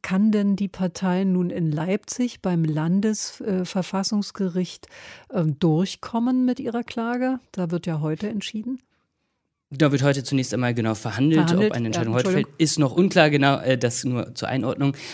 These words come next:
Speaker 2: Aber, ähm, Fakt ist eben, die Leipziger Richter haben das Verfahren angenommen. Es wird darüber verhandelt.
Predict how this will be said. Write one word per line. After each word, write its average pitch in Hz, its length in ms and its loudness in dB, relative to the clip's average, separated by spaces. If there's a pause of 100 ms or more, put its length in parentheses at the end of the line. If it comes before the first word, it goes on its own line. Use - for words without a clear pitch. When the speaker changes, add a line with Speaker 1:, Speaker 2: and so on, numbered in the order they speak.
(180)
Speaker 2:
Aber, 143 360 4
ähm, 131 300 2
Fakt - 260 -2
ist - 220 -2
eben, 143 240 2
die 127 80 -2
Leipziger 123 380 -2
Richter 113 240 -4
haben 107 180 -2
das 101 160 -4
Verfahren 95 420 -8
angenommen. 151 580 2 (220)
Es - 200 -4
wird 120 160 0
darüber 107 280 0
verhandelt. 127 640 -2